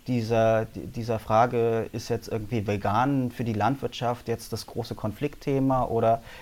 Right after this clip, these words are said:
ist es eigentlich nur eine von unterschiedlichen Ausrichtungen neben biodynamisch und, äh, Naturland und nach Bioland, also nach unterschiedlichen ökologischen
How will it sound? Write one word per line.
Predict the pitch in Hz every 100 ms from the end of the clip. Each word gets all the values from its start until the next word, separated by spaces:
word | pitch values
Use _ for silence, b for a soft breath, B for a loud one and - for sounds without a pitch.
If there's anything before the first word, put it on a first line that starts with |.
| B
ist | 113
es | 110
eigentlich | 110 113 113 120
nur | 120
eine | 95 113 135
von | 131 120 117 113 - - -
unterschiedlichen | 139 143 123 - - 113 - 113 110 110 B B B
Ausrichtungen | - 117 - 123 - 120 117 117 113 110 107
neben | 107 117 123 117 113 110 113
biodynamisch | 123 123 120 110 110 117 113 110 113 110 -
und, | - 113 110 110 - -
äh, | 110
Naturland | 110 113 - 123 113 110 110 110 -
und | 110 110 107 -
nach | 113 113
Bioland, | - 117 110 107 - B B B - -
also | 104
nach | 113 110
unterschiedlichen | 131 131 120 123 - 110 123
ökologischen | - 120 117 127 120 117 113 107 107